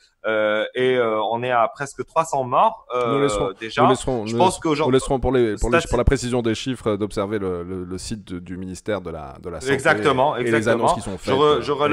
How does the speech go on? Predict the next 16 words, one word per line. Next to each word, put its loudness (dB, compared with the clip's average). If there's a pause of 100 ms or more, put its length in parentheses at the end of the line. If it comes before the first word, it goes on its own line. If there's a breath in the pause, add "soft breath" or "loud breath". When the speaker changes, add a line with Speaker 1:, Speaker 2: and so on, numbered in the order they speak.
Speaker 1:
les -2
Speaker 2:
régulièrement. -4
Speaker 1:
chiffres -8
du -12
ministère -6
qui -8
a 0
été -4
donné -4
aujourd'hui -4
à 0
dix-sept -6
heures -4
onze, -8
euh, -4
avril. -4